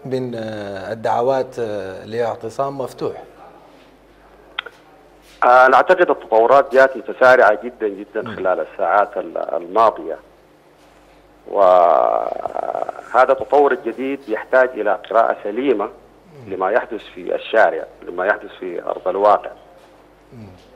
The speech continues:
Speaker 2: وأعتقد أن الرؤية السليمة هي أن يتم التعامل بجدية مع ما يجري على أرض الواقع، باعتبار أن هذه الجموع الهادرة والثوار،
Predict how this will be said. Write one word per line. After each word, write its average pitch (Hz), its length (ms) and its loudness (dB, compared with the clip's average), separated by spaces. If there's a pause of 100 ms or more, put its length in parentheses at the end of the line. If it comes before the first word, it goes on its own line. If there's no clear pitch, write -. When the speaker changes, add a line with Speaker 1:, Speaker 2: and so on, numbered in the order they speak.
(120)
Speaker 2:
وأعتقد 90 1400 0 (140)
أن 110 440 0 (440)
الرؤية 143 340 2
السليمة 127 640 0
هي 135 220 -4
أن 98 460 -4
يتم 113 420 -8
التعامل 120 600 0 (600)
بجدية 101 680 -6
مع 90 280 -6
ما 90 160 -4
يجري 101 500 -6
على 87 140 -6
أرض 92 240 -4
الواقع، 101 440 0 (600)
باعتبار 113 460 2
أن 135 120 -2
هذه 147 360 0
الجموع 110 320 -4
الهادرة 104 480 0
والثوار، 92 680 0